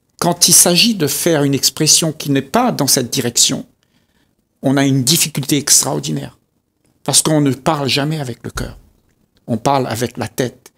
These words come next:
avec ce que nous avons acquis, avec la connaissance que nous avons. Et cette connaissance, justement, elle est limitée. Elle ne peut pas aller au-delà de ce que nous avons amassé.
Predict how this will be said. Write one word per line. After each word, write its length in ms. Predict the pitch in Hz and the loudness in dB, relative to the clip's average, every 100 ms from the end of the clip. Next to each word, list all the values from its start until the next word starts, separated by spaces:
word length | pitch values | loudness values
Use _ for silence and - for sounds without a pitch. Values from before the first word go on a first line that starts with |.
| _ _ | _ _
avec 280 | 120 117 123 | -2 0 2
ce 160 | - - | 0 0
que 120 | 131 | 0
nous 300 | 131 135 127 | 2 2 2
avons 380 | 120 120 143 143 | 2 2 0 0
acquis, 460 | 120 - - 160 - _ _ _ _ _ _ _ - - | -4 -4 -6 -8 -8 _ _ _ _ _ _ _ -14 -6
avec 280 | 117 117 123 | -2 -2 -2
la 80 | |
connaissance 640 | 120 165 160 - 180 170 - | -2 0 2 4 4 2 0
que 100 | 151 | 0
nous 220 | 143 135 | 2 0
avons. 340 | 127 147 147 _ _ _ - - - - | 0 -4 -6 _ _ _ -20 -20 -16 0
Et 60 | 143 | 4
cette 280 | - 202 | 4 2
connaissance, 600 | - 180 160 226 226 - | 0 2 4 4 4 2
justement, 580 | 123 - - - 147 214 _ - - - - | 2 0 0 0 -6 -8 _ -20 -20 -16 -2
elle 160 | 156 | 0
est 40 | 165 | 2
limitée. 460 | 165 175 180 294 - _ _ _ _ _ _ _ _ _ _ | 0 -2 -4 -8 -10 _ _ _ _ _ _ _ _ _ _
Elle 180 | - 180 | -4 -2
ne 60 | 165 | 0
peut 160 | 165 | -2
pas 380 | 151 269 311 - _ _ _ _ _ _ _ _ _ - | -4 -4 -6 -10 _ _ _ _ _ _ _ _ _ -2
aller 460 | 147 139 147 147 _ - | 0 2 0 -4 _ 0
au-delà 580 | 202 180 151 131 139 208 | 2 4 2 2 0 0
de 160 | 156 | 0
ce 180 | 156 - | 2 2
que 320 | - 165 151 - | 2 0 0 -2
nous 200 | 139 151 | 0 2
avons 200 | 143 160 | 2 2
amassé. 520 | 160 147 131 - 302 | 0 0 0 0 -2